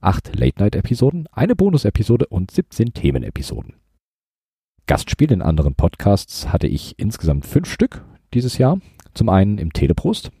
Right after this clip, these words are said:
ganz liebe Grüße an Hannes und Frank. Bei Herr Zensis will's wissen, hier auch, äh, viele liebe Grüße und Dankeschön an den Daniel.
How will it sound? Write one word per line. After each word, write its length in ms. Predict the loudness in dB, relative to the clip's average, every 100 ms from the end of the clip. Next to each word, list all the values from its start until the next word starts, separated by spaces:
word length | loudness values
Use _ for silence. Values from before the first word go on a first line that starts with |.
| -2
ganz 220 | -2 0
liebe 160 | -4
Grüße 320 | -4 -4 -2 -2
an 160 | -4
Hannes 240 | -6 -6 -8
und 100 | -6
Frank. 300 | -4 -4 -8 _ _ _ _ _ _ _ _
Bei 200 | 2 4
Herr 220 | 4 2
Zensis 440 | 0 -2 2 2 2
will's 220 | 2 2
wissen, 280 | 0 0 -10 -16
hier 280 | 0 2 4
auch, 320 | 2 0 0
äh, 240 | 0 2 0
viele 240 | -2 0
liebe 200 | 2 0
Grüße 320 | -2 -2 0 0
und 120 | -2
Dankeschön 360 | -4 -4 -6
an 60 | -4
den 160 | -6 -6
Daniel. 460 | -8 -4 -2 -2